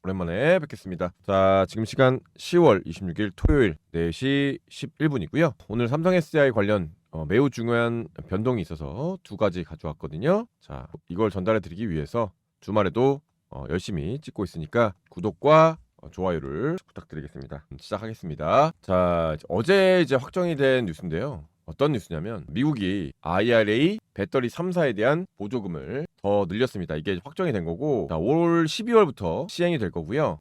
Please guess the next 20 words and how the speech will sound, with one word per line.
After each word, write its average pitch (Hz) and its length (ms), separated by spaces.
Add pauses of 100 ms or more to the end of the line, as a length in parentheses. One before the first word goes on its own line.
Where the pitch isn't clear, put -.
(100)
자, 73 320
이거 98 140
보시면 113 580
기존의 151 580 (120)
킬로와트당 151 880
원래는 117 480
이십오 101 380
달러였어요. 95 760 (140)
그리고 143 500 (420)
모듈 127 440
십 - 160
달러였는데 101 760 (100)
이거를 127 480 (160)
삼십일 165 400
프로 156 180
늘린 113 460 (140)
삼십오 143 400
달러, 73 360 (160)
십 - 240
달러로 113 560